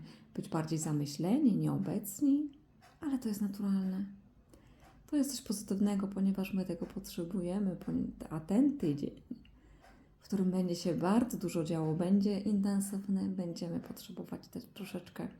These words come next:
pobycia samym ze sobą. Niesamowicie cudny tydzień, energetycznie piękny,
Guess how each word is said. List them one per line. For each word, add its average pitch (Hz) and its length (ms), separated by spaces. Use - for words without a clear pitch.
pobycia 180 460
samym 175 340
ze 170 100
sobą. 175 500
Niesamowicie 196 880
cudny 190 340
tydzień, 185 480
energetycznie 196 720
piękny, 196 640